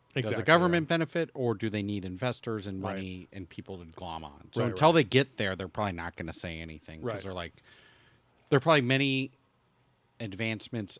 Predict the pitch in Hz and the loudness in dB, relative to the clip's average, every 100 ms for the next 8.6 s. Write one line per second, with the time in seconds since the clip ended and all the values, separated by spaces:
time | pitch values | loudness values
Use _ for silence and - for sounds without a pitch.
0 | 113 98 113 101 87 101 95 101 95 90 | -6 -4 -4 -6 -6 -8 -8 -8 -8 -10
1 | 85 104 117 107 107 104 120 101 104 - | -8 -4 -2 -4 -6 -8 -8 -8 -10 -8
2 | 104 98 - _ _ _ _ - 180 180 | -6 -6 -12 _ _ _ _ 0 2 2
3 | 180 185 175 - 139 - 131 127 123 113 | 0 -2 -2 -2 -2 -2 0 0 0 -4
4 | 113 117 104 95 90 90 - 139 - 180 | -8 -4 -4 -4 -6 -10 -4 0 4 4
5 | 160 147 139 110 - 98 90 - - - | 4 2 0 -2 -6 -12 -12 -14 -14 -14
6 | - 131 98 - 95 82 95 87 _ _ | -6 -4 -4 -8 -10 -10 -14 -14 _ _
7 | _ 80 110 - 110 101 101 98 113 123 | _ -12 -8 -4 -4 -4 -8 -10 -8 -2
8 | 135 113 107 92 92 90 | 0 0 0 -4 -6 -10